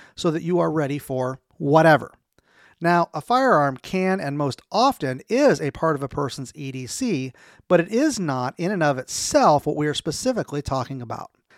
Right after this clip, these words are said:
Take a moment to think about the things that you always carry on you or with you. Start with the basics, because most people, even if they are not quote-unquote preppers,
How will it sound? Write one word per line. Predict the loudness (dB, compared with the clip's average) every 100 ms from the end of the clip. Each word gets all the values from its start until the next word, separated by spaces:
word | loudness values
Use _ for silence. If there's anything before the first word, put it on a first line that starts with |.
| _
Take | -2 0
a | 2
moment | 2 0 -2 -6
to |
think | -6 -4
about | 0 0 0
the | -6
things | -8 -6 -6
that | -8 -6
you | -8 -2
always | 0 0 -2 -6
carry | -6 -4 -4
on | -2 -2 0 0
you | -2
or | -2 -2 0
with | -2 -6 -8
you. | -18 _ _ _ _ _
Start | -2 -2 -2
with | -4
the | -2
basics, | -2 -2 -8 -12 -18 _ _ _ -4
because | 2 2 2
most | 0 0
people, | -4 -4 -4 -6 _ _
even | -2 -2
if | -2
they | 0 0
are |
not | 0 -2 -4
quote-unquote | 2 2 2 -6 -8 -2 -4 -4 _
preppers, | 2 2 2 -4 -8